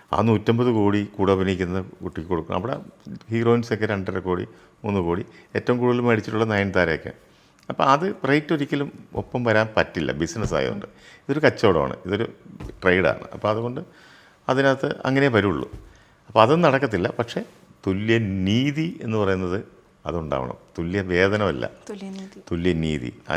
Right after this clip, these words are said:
Speaker 1: നീതി എന്ന് പറഞ്ഞാൽ അവിടെ ബുദ്ധിമുട്ടുന്ന, അതായത് അതിന്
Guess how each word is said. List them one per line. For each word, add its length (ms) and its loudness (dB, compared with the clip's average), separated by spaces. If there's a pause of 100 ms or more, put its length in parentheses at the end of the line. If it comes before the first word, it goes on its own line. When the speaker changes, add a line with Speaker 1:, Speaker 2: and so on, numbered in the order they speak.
Speaker 1:
നീതി 280 -4
എന്ന് 120 -6
പറഞ്ഞാൽ 240 -10 (400)
അവിടെ 200 0 (480)
ബുദ്ധിമുട്ടുന്ന, 500 0 (100)
അതായത് 200 4
അതിന് 220 -6